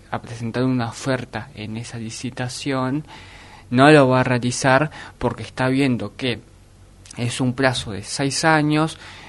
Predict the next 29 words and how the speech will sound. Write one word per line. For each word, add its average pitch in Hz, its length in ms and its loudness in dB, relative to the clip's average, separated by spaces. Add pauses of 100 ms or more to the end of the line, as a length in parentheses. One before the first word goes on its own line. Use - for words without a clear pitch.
(100)
en 120 160 -2
el 120 140 -2
veintitrés 120 640 -4
puede 127 180 -6
haber 120 220 -4
cambio 123 260 -2
de 117 60 -2
gobierno, 151 800 0
en 110 160 -8
el 113 160 -6
veintisiete 123 840 -2
puede 120 200 -4
haber 120 280 -4
cambio 127 320 -4
de 127 120 -4
gobierno, 156 720 0 (400)
y 135 100 2
si 131 140 -2
el 139 80 4
gobierno 185 420 6
que 156 80 0
viene 160 220 4
en 143 100 2
el 135 80 -2
veintitrés 131 600 -2
o 143 80 -2
en 131 80 -2
el 123 100 -2
veintisiete 123 720 -6